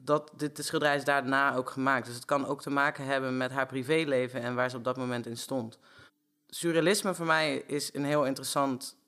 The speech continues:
een hele interessante stroming, omdat het is waarmee ik kunst ben gaan leren, eh, liefhebben. Eh, ik, eigenlijk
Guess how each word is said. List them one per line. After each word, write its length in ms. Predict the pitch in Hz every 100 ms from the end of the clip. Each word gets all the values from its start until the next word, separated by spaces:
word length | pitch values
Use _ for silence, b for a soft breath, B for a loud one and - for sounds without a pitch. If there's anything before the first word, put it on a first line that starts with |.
| -
een 100 | -
hele 160 | 139 139
interessante 400 | 127 - 143 135
stroming, 520 | - 160 165 175 156
omdat 440 | 143 143 143 - B B
het 120 | - 147
is 80 |
waarmee 440 | 147 143 143 139 135
ik 220 | 127 - _ _ - - -
kunst 300 | 156 143 -
ben 140 | 135
gaan 200 | 131 127
leren, 540 | 127 131 120 117 113 - b b b b _
eh, 240 | - 123 120
liefhebben. 560 | 135 139 120 104 - - B B B _
Eh, 400 | - 135 135 131 117
ik, 160 | 127 -
eigenlijk 580 | 131 147 151 147 -